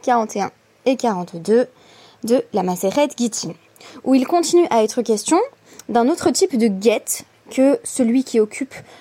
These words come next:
la majeure partie, euh, du traité Gittin. Donc on n'a plus affaire au Gittin Nashim, provisoirement, c'est-à-dire, euh, à l'acte de répudiation qui est adressé par un mari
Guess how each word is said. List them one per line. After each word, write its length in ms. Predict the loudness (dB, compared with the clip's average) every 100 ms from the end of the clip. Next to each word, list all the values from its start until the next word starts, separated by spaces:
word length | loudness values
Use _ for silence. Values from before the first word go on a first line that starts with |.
| -8 0
la 160 | 2
majeure 600 | 4 4 6 4 2 0
partie, 560 | 0 -4 -4 -6 -4 -4
euh, 60 | -6
du 140 | -6
traité 320 | -8 -8 -6 -8
Gittin. 320 | -6 -6 -6 -6 -12 -20 -10 -2
Donc 180 | -2 -2 0
on 100 | 2
n'a 140 | 2
plus 260 | 0 -2 -2
affaire 540 | -4 -2 0 0 -2 -16 _ -2
au 160 | 0
Gittin 260 | 0 -2 0
Nashim, 420 | -2 -2 -2 -2 -4
provisoirement, 680 | -4 -4 -2 -2 -2 -4 -4 -20 -20 -14
c'est-à-dire, 640 | -4 -2 -2 0 0 0 -4 -20 -20 -12
euh, 200 | -6 -6 -6 -2
à 80 |
l'acte 260 | 0 0 -4
de 140 | 0
répudiation 960 | 2 2 0 0 -2 0 0 2 0 0
qui 160 | 0
est 80 | 0
adressé 500 | 0 0 -2 -2 -2
par 220 | 0 -2
un 60 | -2
mari 260 | -4 -6